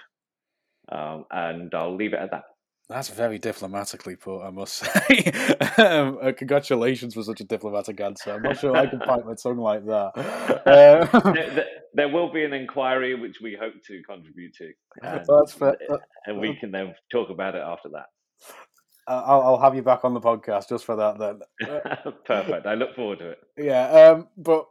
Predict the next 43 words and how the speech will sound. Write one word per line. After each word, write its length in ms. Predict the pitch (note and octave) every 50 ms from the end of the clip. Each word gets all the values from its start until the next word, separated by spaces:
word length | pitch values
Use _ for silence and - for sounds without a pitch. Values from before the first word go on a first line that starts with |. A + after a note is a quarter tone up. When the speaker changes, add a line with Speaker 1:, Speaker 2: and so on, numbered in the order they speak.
| _ _ _ -
Speaker 2:
okay, 360 | E3+ E3+ E3 - D3 C3+ C3
I, 20 | C3+
I 500 | C#3+ B2+ G#2+ C#3 D3 C#3+ D3 C#3 C#3+ D3
was, 260 | C#3+ C#3+ C3+ A#2+ - -
I 60 | - C#3+
was 160 | D3+ D3+ D3
actually 300 | D3 C#3 - - D#3+ D3
going 180 | C3 C#3 C#3 C3
to 80 | -
discuss, 480 | A#2 A#2 A#2 - - - A#2+ G#2+ - - -
um, 320 | A2 G#2+ G#2 G2 G2+ G2
the 80 | G2+ G#2+
cost 280 | - - C#3+ C3 -
associated 480 | - A2 - A2+ G#2 G2 - G2 F#2+ F#2+
with 120 | F#2+ F2+
P 120 | - G#2 F#2+
C 140 | - - F#2
R 140 | F#2+ F#2+
testing, 500 | F2 - F#2 - - - - F#2 F2+ F2+ -
and 220 | A#2 A#2 A2 A2
if 80 | G#2+ -
you 80 | C3
got 240 | B2+ C#3 B2+ A#2 G2
rapid 400 | G2 G2+ A#2 C3+ C3+ - A#2+ -
P 160 | - A#2 G#2
C 160 | F#2 - - G2
R 120 | F#2 F2
testing, 520 | - - - - - - _ - E2 - _ _ _ _ _ _ _ _ _ _ _ _ _ -
I 80 | A2
mean, 160 | G#2+ G#2+ G#2+ G#2+ - _ -
I, 40 | -
th-, 120 | A2+ - -
I 60 | - C#3
think 200 | B2+ C3+ A#2 G#2+
the, 100 | A2+ A#2+
the 120 | G#2+ G#2+ A2
wider 240 | G#2+ A2 G#2+ G2+ G2+
public 400 | - A2 G2+ - G#2 G2 - -
would 220 | G#2 G2+ G2 - _ _
assume 400 | G#2+ - - G#2+ G2 G2+ G2+ G2
that, 240 | F#2 F#2+ F#2+ F#2+ G2+ - _ _ _ _ _ _ _ _ _ _
given 500 | G#2+ A2 G2+ G2+ G#2+ G2+ G2 G2 F#2+ F#2
the 460 | F2+ F#2+ F#2+ F#2+ F#2+ F#2 F#2 F2+ F2+